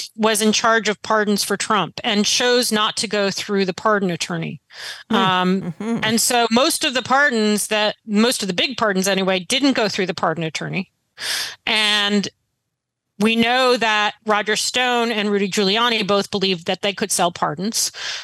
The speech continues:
Speaker 1: Uh, and we know that, that Rudy,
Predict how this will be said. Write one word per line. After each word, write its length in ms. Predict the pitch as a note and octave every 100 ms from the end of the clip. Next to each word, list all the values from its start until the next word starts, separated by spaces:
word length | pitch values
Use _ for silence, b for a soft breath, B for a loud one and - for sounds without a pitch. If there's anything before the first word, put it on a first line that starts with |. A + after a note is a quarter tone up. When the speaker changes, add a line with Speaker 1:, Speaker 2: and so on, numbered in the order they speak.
| B
Speaker 1:
Uh, 480 | - G3 F3+ F3+ F3+ - _ _ _ -
and 340 | A3 G#3 G3+
we 80 | G#3+
know 300 | G#3+ A3+ A#3
that, 240 | A3+ G3 - _ G#3+
that 280 | G3+ G3 G#3+
Rudy, 680 | G#3 C#4+ C4 G#3+ G#3 G#3